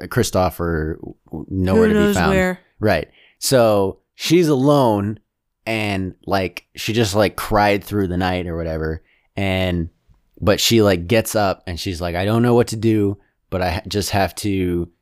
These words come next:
Speaker 1: take the next step." And
Speaker 2: Put
Speaker 1: then
Speaker 2: one
Speaker 1: the
Speaker 2: foot
Speaker 1: next
Speaker 2: in
Speaker 1: step.
Speaker 2: front of the other and do the next right
Speaker 1: And
Speaker 2: thing.
Speaker 1: do the next right thing. Yeah. And I thought that was really cool. That's, that's kind of, uh, what I've heard people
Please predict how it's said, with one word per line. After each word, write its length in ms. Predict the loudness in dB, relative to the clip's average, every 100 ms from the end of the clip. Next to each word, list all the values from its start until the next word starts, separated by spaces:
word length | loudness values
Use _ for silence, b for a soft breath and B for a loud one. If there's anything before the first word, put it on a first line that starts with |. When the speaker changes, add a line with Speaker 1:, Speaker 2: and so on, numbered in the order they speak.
| _
Speaker 1:
take 420 | -2 -2 -2 -10 _ _
the 140 | -2 2
next 300 | 2 2 -2
step." 360 | -2 -2 -4 -10 -6
And 80 | -2
Speaker 2:
Put 60 |
Speaker 1:
then 80 | 0
Speaker 2:
one 120 | 2
Speaker 1:
the 60 | 2
Speaker 2:
foot 140 | 2 0
Speaker 1:
next 120 | -2
Speaker 2:
in 60 | -2
Speaker 1:
step. 80 | -2
Speaker 2:
front 80 | -2
of 60 |
the 160 | -4 -6
other 280 | -6 -6 -6
and 220 | -6 -6
do 120 | -6
the 100 | -6
next 360 | -6 -8 -12 -10
right 160 | -6
Speaker 1:
And 160 | 0 0
Speaker 2:
thing. 80 | 4
Speaker 1:
do 100 | 4
the 100 | 4
next 280 | 2 0 -2
right 220 | -2 -2
thing. 280 | -6 -6 -10 _
Yeah. 260 | 0 0 -4 _
And 100 | -4
I 80 | 0
thought 180 | 0 0
that 120 | -2
was 140 | -2
really 160 | -2 -4
cool. 160 | -6 -2
That's, 260 | -2 -2 -10
that's 240 | -4 -4 -4
kind 280 | -6 -4 -2
of, 200 | -4 -2
uh, 500 | -2 0 -2 -4 -6 -10 _ _ _ _
what 160 | -2 0
I've 220 | 0 -2
heard 500 | -6 -4 0 -2 -4
people 760 | -6 -6 2 4 4 4 0